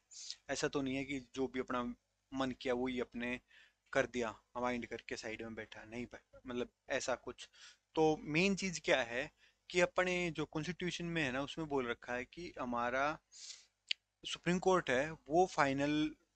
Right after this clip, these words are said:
protector of the constitution रहने वाला है और final arbitrator of constitution रहने वाला। मतलब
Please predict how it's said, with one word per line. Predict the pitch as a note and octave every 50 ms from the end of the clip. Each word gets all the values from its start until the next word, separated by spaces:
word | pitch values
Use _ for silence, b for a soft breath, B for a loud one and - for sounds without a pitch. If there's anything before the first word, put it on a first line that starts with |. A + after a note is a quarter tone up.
| - D#3
protector | E3 E3 - E3+ - - - E3
of | E3 D3 - E3+
the | D#3+ D#3 D3+ D3+ D3 C#3+ C3+ C3 - - -
constitution | D3 C#3 C3+ C#3 - D3+ C#3+ - C#3+
रहने | C3+ C3+ C3 C3 B2+
वाला | A#2+ A#2 A#2 B2+
है | C#3+
और | F3+ G3
final | - - - - - - - C3+ C#3+ D#3+ F3+ F#3+ - - - C#3+
arbitrator | D3+ D3 D3 D3+ C#3+ - D3+ C#3+ C#3 B2 - D3
of | D3 C#3 - - - F3+ F3+ b b b b b b - F3+
constitution | E3 C#3+ - E3+ D3+ D#3+ D3+ - D#3
रहने | D3+ C#3 B2+ A#2 A#2
वाला। | A2+ A2+ A2+ A#2 A#2
मतलब | A2+ A#2 - - C#3 D3+ D#3+